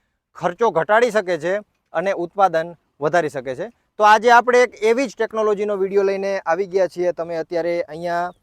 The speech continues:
જે છે એ એક ડિવાઇસ જોઈ રહ્યા છો. તમારા ખેતરની અંદર હવામાન કેવું છે, પછી કેટલો તમારા ખેતરની અંદર ભેજ છે,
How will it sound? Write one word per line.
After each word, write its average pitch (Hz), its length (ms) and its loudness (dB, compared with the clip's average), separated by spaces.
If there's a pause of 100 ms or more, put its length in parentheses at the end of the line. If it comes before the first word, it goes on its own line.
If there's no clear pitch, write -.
(260)
જે 165 180 -2
છે 160 340 0 (300)
એ 170 80 -6
એક 170 280 -4
ડિવાઇસ 165 320 0
જોઈ 160 200 -4
રહ્યા 165 240 -2
છો. 170 260 -10
તમારા 226 480 4
ખેતરની 226 540 -2
અંદર 185 460 0 (440)
હવામાન 196 420 2
કેવું 208 260 0
છે, 208 220 -2 (500)
પછી 240 600 -2 (260)
કેટલો 226 480 2
તમારા 208 380 0
ખેતરની 196 460 -4
અંદર 196 260 -4
ભેજ 160 420 -4
છે, 190 320 -8